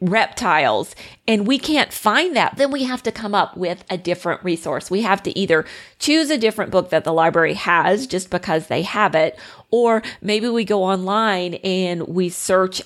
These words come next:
out an alternative resource like a, a video,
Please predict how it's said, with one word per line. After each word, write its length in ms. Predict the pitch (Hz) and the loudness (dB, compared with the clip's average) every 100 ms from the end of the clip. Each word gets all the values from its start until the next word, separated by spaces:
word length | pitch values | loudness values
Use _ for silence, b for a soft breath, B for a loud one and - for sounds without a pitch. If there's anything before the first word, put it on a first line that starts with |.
| - | -4
out 500 | 175 175 170 160 - | 0 2 2 2 -2
an 60 | 147 | 0
alternative 800 | 139 - - 254 294 - 185 165 | 0 0 -2 0 0 0 0 2
resource 640 | 170 170 160 151 160 - B B B | 2 2 2 2 0 -2 B B B
like 560 | - 180 185 185 185 - - | -4 0 2 2 0 -4 -2
a, 420 | 175 165 160 156 - | 0 2 0 -4 -2
a 120 | 170 | -2
video, 640 | 160 180 190 185 - - | 0 0 2 0 -2 -6